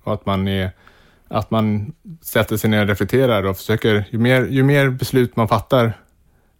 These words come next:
baserat på vad man själv, vad som känns rätt, desto bättre blir man ju att lyssna av sig själv och fatta rätt beslut i framtiden. Som verkligen är baserat på vad du tycker och inte vad din pappa eller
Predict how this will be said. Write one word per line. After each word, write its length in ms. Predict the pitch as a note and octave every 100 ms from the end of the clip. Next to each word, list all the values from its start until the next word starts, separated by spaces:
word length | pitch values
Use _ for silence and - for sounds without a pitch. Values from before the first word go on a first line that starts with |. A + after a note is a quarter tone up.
| -
baserat 480 | A2 A2 G2+ G2
på 180 | - F#2+
vad 140 | F#2+ F#2+
man 120 | F#2+
själv, 300 | G2 F#2 F#2 - _ _ -
vad 160 | G#2
som 120 | -
känns 240 | G2+ G2 G#2+
rätt, 400 | C3 G2 - -
desto 220 | G2 F#2+
bättre 260 | G2+ A2 A2+
blir 160 | G#2 G2
man 120 | G2
ju 60 |
att 60 | F#2+
lyssna 240 | F#2 -
av 140 | A2 G2
sig 160 | -
själv 140 | G2+ - - _ _ _ -
och 160 | _ -
fatta 220 | F#2+ -
rätt 160 | F#2 -
beslut 340 | F2 G2 F#2
i 100 | F#2+ F#2+
framtiden. 440 | - F#2 G2+ F2 - _ _ _ _ _ _ _
Som 260 | - A2 G2
verkligen 420 | G2+ G2 - G2+
är 20 |
baserat 320 | F#2+ F#2+ F#2
på 80 | -
vad 140 | F2+ G2
du 140 | G#2+
tycker 300 | - F2 F#2
och 60 | F2+
inte 160 | F2+
vad 100 | F#2
din 140 | F#2 F2
pappa 380 | F2+ - G#2 E2
eller 200 | E2+